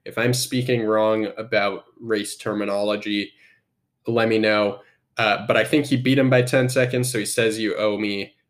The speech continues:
a ten-second car," which I don't know if that's a good car or a bad car. I feel like that's a bad car because ten seconds is a long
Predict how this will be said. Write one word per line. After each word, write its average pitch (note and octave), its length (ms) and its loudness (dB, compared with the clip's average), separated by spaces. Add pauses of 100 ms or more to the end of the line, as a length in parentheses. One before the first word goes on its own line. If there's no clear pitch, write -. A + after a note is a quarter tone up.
a - 60 -12
ten-second G2+ 720 -2
car," - 260 -6
which A2 260 -6
I B2 100 2
don't A#3 160 4
know G#3 140 6
if D#3+ 100 2
that's D3 220 0
a A2+ 40 2
good B2+ 340 -2
car D#3 280 4
or G#2 180 0
a F#2+ 140 -6
bad G2+ 340 -2
car. E2 240 -8
I G2+ 40 -8
feel E3 180 4
like D3+ 160 4
that's C3 220 2
a G#2 160 -4
bad A#2+ 320 0
car G2 240 -6
because G2+ 260 -18
ten C3+ 240 -2
seconds B2 400 -2
is G2+ 120 -14
a G2 60 -6
long A2 500 2